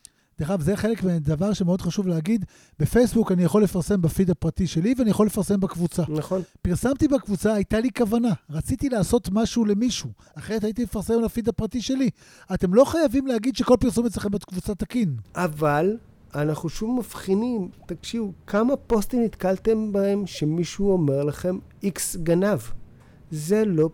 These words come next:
Speaker 2: פוסט שראוי להיות אצלכם בקבוצה, אלא אם אתם יודעים ש-X הוא גנב.
Speaker 1: אם הוא הורשע.
Speaker 2: והוא הורשע. באמת, כאילו, זה האישו.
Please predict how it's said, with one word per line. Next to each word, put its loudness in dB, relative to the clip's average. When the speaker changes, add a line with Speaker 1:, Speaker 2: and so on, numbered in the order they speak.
Speaker 2:
פוסט 0
שראוי -4
להיות -2
אצלכם -6
בקבוצה, -4
אלא 2
אם -2
אתם -2
יודעים 2
ש-X -6
הוא -4
גנב. -2
Speaker 1:
אם 0
הוא 8
הורשע. 4
Speaker 2:
והוא 0
הורשע. -2
באמת, 0
כאילו, -2
זה 0
האישו. -4